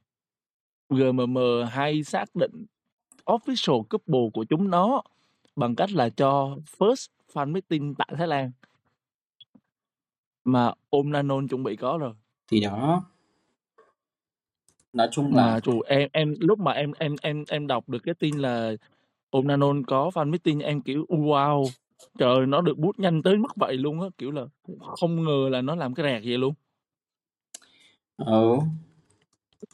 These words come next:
Speaker 2: Thì bởi mới nói, nói chung là cái, anh nghĩ là cũng là do một phần, một phần là do fan nữa, do fan chịu chi quá nên là kiểu G M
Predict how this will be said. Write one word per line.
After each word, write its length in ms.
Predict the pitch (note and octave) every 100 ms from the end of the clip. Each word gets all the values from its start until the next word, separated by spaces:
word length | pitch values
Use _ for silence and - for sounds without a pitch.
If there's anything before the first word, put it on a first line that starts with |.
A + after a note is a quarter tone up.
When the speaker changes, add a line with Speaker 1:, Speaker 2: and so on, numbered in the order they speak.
| _ _ _ _
Speaker 2:
Thì 120 | A#2 G#2+
bởi 140 | A#2 F#2
mới 100 | B2
nói, 340 | A#2+ A#2+ F3+
nói 220 | E3 A#2
chung 140 | - C3+
là 160 | A2+ A2
cái, 400 | G2 G#2 C3+ E3 -
anh 180 | - C#3
nghĩ 160 | C#3+ F3
là 120 | C3 -
cũng 120 | D3
là 100 | C#3+
do 160 | A#2+ B2
một 220 | C3 G#2 -
phần, 140 | G2+ F#2 F#2+
một 120 | G2
phần 140 | - F#2+
là 100 | F#2
do 140 | G#2+
fan 360 | A2+ B2+ A#2+ A#2
nữa, 120 | A#2+
do 120 | B2 A2
fan 180 | A#2 A2+
chịu 120 | D#3+ D#3+
chi 200 | - A#2+
quá 120 | - - -
nên 100 | C3
là 120 | G#2+ -
kiểu 120 | F#2+ F2+ F#2+
G 40 | G#2+
M 260 | A2 A2